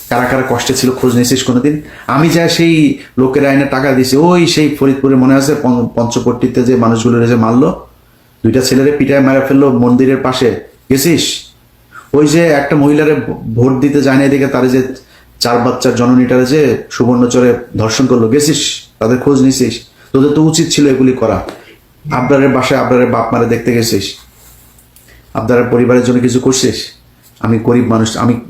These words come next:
তারপরে আমার সামর্থ্যের মধ্যে যতটুকু সম্ভব ততটুকু করেছি।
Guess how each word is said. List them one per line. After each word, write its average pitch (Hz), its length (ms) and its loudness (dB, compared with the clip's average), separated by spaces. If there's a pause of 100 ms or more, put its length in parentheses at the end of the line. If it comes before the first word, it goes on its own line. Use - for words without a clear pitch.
তারপরে 110 340 -2
আমার 123 220 0
সামর্থ্যের 151 540 -2
মধ্যে 127 220 0
যতটুকু 151 440 0
সম্ভব 123 320 -2
ততটুকু 113 360 0
করেছি। 101 300 -2